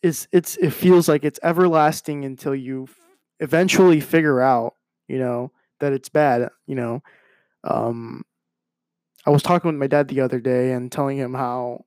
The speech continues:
how social media, you know, grabs your attention and, um, you know, you don't, you don't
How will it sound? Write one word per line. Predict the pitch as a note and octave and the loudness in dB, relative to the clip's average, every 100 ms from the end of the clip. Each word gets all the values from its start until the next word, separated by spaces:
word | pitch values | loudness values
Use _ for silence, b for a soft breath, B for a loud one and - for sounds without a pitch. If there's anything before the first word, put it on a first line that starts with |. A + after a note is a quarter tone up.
| _ | _
how | - C3 B2+ | -6 -6 -4
social | - D#3 C#3+ D3+ | 0 0 0 -6
media, | C#3+ C#3+ C#3 C3 | -6 -2 0 0
you | B2+ B2+ | -2 -2
know, | A#2+ A#2+ C3 - - | -2 -2 -6 -16 -4
grabs | D#3 D3+ D#3+ | 0 2 2
your | F#3 | 4
attention | F3+ - E3 C#3+ - - C#3 C#3 C#3+ C#3 - | 2 0 -4 -4 -6 -2 0 0 -4 -12 -12
and, | C3 B2 B2 A#2+ A#2+ | -8 -6 -6 -8 -6
um, | A#2+ A#2 A#2 D#3+ _ _ _ _ _ _ _ _ _ _ - | -4 -4 -6 -14 _ _ _ _ _ _ _ _ _ _ -8
you | C3+ | -2
know, | C3 | -2
you | B2 - D3 | -2 -2 2
don't, | D#3 D3+ B2 - | 2 2 -2 -6
you | D3+ | -2
don't | D#3+ D#3 - | -2 -2 -8